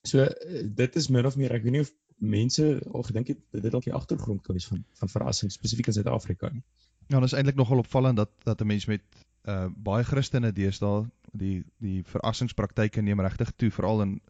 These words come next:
Speaker 2: Suid-Afrika, wat aanvanklike, ehm, of waar die, die hoofstroom populasie is blykbaar,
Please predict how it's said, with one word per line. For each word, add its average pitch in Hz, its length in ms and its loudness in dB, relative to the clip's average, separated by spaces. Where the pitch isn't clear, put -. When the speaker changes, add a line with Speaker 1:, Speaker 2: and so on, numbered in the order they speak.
Speaker 2:
Suid-Afrika, 107 600 0
wat 92 240 -2
aanvanklike, 101 640 -2
ehm, 87 440 -2
of 98 100 0
waar 104 180 4
die, 98 180 0
die 98 220 -2
hoofstroom - 1500 2
populasie 107 680 4
is 92 100 0
blykbaar, 98 460 0